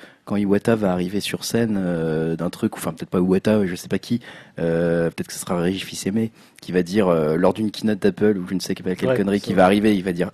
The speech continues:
Speaker 1: exclusivement sur, euh, le nouvel Apple, vous avez, euh, le, le Mario Runner, euh, machin. Ça va être monstrueux. Ils vont se faire un paquet de thunes monstrueux. Donc, si c'est en plus compatible Amiibo, machin, enfin, tu vois, ils ont entamé une stratégie où ils ont d-, d'autres relais de croissance maintenant que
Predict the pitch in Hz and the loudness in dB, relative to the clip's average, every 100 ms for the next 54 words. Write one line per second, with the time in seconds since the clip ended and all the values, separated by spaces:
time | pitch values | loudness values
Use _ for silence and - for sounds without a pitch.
0 | - 123 - 117 117 107 110 117 - - | -2 -2 0 -2 0 -2 -2 -2 -4 0
1 | 95 95 95 104 101 104 104 110 104 98 | 0 0 0 0 0 0 2 2 2 0
2 | 98 95 101 _ - 82 76 78 73 - | 0 0 -4 _ -6 -2 -2 -2 -4 2
3 | 101 98 78 85 101 101 107 104 101 98 | 2 2 0 0 0 2 2 2 2 0
4 | 101 95 82 85 - 123 156 _ _ _ | -2 -2 -4 -4 -2 -4 -4 _ _ _
5 | _ _ - 87 85 80 - 123 - 92 | _ _ -6 -6 -6 -8 -6 -6 -6 -8
6 | 92 95 - 110 92 - 110 - 107 101 | -6 -8 -4 -4 -4 -2 -4 -4 -6 -6
7 | - - 156 120 - 87 98 139 - - | -6 0 0 0 -4 -2 0 -2 -4 -2
8 | 95 - - - - - 95 - - 123 | -2 -4 -16 -20 -20 -10 -8 -4 -2 2
9 | 120 107 113 - 113 107 - 104 98 98 | 2 2 -2 -2 2 0 0 -2 0 0
10 | 95 101 95 90 92 - 95 131 110 104 | 0 -2 -2 -6 -6 -4 2 4 6 4
11 | 107 - 123 127 113 - 127 - 123 151 | 4 4 4 4 2 -2 -4 -2 2 4
12 | 127 104 98 107 131 143 - 123 120 - | 4 2 0 2 4 4 4 2 2 -2
13 | 117 - 117 - 104 95 | -6 -4 -4 -2 -2 0